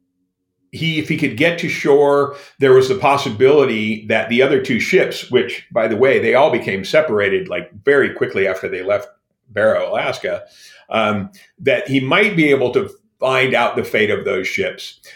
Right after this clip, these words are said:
um, that he might be able to at least salvage some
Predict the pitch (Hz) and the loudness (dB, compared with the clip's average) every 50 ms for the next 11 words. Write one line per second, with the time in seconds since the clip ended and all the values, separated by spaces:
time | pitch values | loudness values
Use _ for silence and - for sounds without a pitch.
0 | - - - - 101 104 98 92 92 87 98 117 120 113 113 - - 135 131 120 | -20 -12 -8 -4 -4 -4 -4 -6 -10 -6 0 0 0 0 0 -4 -4 -4 -4 -2
1 | 113 113 127 175 170 - 131 143 139 131 131 127 127 113 107 98 - - _ _ | 0 0 0 0 0 0 2 2 2 2 2 2 0 0 -2 -4 -4 -8 _ _
2 | - 123 - - 131 135 147 139 - - - - _ _ _ _ _ _ _ _ | -10 -10 -8 -2 -2 -2 0 -2 -4 -6 -12 -16 _ _ _ _ _ _ _ _
3 | - - - - - - - 139 123 143 151 147 123 120 117 110 104 92 - - | -14 -10 -10 -10 -8 -2 -2 0 2 4 2 2 2 0 -4 -4 -4 -6 -8 -10
4 | - - - 139 143 151 160 160 160 - - | -6 -2 0 0 0 0 -2 -6 -8 -10 -16